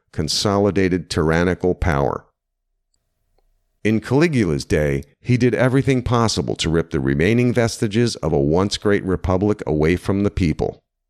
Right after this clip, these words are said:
He was a cruel man. To humiliate senators, he forced them to run for miles in front of his chariot.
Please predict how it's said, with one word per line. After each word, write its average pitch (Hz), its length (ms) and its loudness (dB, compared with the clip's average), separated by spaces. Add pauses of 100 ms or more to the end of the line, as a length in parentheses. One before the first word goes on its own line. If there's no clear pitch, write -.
(1160)
He 143 180 0
was 127 200 0
a - 40 -6
cruel 135 400 2
man. 52 460 -4 (880)
To 107 160 0
humiliate 135 720 2
senators, 73 680 -2
he - 160 -4
forced 113 420 -2
them 107 160 0
to 95 120 -2
run 92 280 0
for 101 160 -2
miles 92 500 0
in 71 100 -2
front 90 280 -2
of 90 60 0
his 90 160 -4
chariot. 101 600 -2